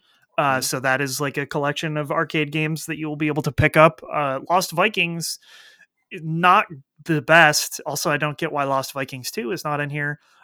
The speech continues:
Speaker 1: Uh, Rock and Roll Racing is fun. I mean, I'm sure this will be, like, a fifteen dollar, like, eShop game or whatever. Um,
Speaker 2: Right.
Speaker 1: and that's,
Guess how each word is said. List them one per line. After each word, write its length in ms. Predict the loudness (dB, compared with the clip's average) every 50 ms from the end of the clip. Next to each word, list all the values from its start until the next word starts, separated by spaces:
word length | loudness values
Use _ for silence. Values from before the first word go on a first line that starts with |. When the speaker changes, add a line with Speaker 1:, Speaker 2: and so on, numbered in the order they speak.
| _ _
Speaker 1:
Uh, 180 | 6 6 6 8
Rock 200 | 8 6 6 6
and 120 | 6 2
Roll 140 | 2 2 4
Racing 300 | 4 4 4 2 2 -2
is 160 | -2 -4 -2
fun. 420 | 0 2 4 4 4 2 0 -6 -8 -8
I 60 | -6
mean, 120 | -6 -6
I'm 60 | -6 -4
sure 160 | -4 -6 -4
this 160 | -4 -6 -6
will 80 | -6 -4
be, 100 | -4 -4
like, 140 | -4 -4 -6
a 40 | -8
fifteen 380 | -10 -10 -10 -10 -10 -10 -8 -8
dollar, 380 | -6 -6 -6 -6 -6 -6 -6
like, 380 | -6 -6 -6 -8 -8 -14 -20 -20 _ _ _ _ _ _ _ _ _ _ _ _ _ _ _ _ _ _ _ _ -14
eShop 520 | -10 -8 -8 -6 -6 -6 -4 -6 -8 -8 -10 _ _ _ _ _ _
game 320 | -14 -12 -12 -12 -12 -12
or 100 | -12 -12
whatever. 420 | -10 -10 -10 -8 -8 -8 -8 -8 -10 -14 _ _ _ _ -14
Um, 280 | -10 -8 -8 -8 -8 -8 -8
Speaker 2:
Right. 220 | -8 -10 -10 -14 -12
Speaker 1:
and 120 | -6 -4
that's, 160 | -4 -4 -4